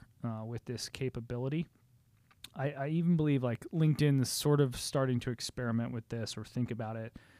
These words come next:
uh, is one of the rumors I had heard. But, uh,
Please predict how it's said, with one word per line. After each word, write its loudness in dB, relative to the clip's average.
uh, -4
is -6
one -2
of -2
the -6
rumors -2
I -6
had -4
heard. -4
But, -6
uh, -4